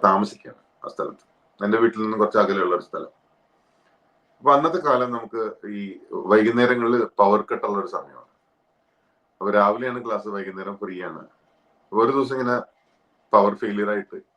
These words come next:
മെഴുകുതിരിയൊക്കെ കത്തിച്ച് ഇങ്ങനെ വീട്ടിലിരിക്കുകയാണ്. അപ്പൊ വീട്ടുടമ, ആ,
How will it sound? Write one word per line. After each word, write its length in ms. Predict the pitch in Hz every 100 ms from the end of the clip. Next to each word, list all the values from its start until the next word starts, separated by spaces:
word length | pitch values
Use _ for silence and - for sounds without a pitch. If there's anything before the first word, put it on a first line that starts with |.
| _ _ _ -
മെഴുകുതിരിയൊക്കെ 520 | 98 98 98 101 101
കത്തിച്ച് 300 | 104 - -
ഇങ്ങനെ 180 | 90 95
വീട്ടിലിരിക്കുകയാണ്. 640 | 92 90 92 87 - 82 - _ _ _ _ _ _ _ _
അപ്പൊ 140 | 104 131
വീട്ടുടമ, 580 | 120 120 - 135 135 139 139 _ -
ആ, 240 | 101 92